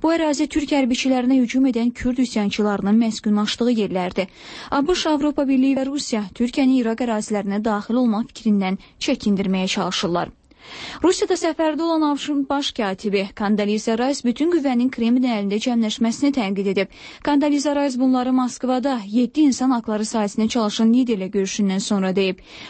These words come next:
O, Rusiya səfərinin ikinci günündə deyib ki, Rusiya insanları dövlətin zorakı gücündən xilas etmək üçün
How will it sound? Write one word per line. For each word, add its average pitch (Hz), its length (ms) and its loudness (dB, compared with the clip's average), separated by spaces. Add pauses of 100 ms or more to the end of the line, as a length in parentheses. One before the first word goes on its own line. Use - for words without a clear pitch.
O, 320 100 2
Rusiya 320 320 2
səfərinin 285 480 2
ikinci 269 380 0
günündə 240 320 2
deyib 226 260 -2
ki, 302 140 -2 (320)
Rusiya 294 380 2
insanları 233 680 0
dövlətin 220 420 0
zorakı 220 400 -2
gücündən 214 560 2
xilas 214 380 -2
etmək 262 240 2
üçün 254 240 0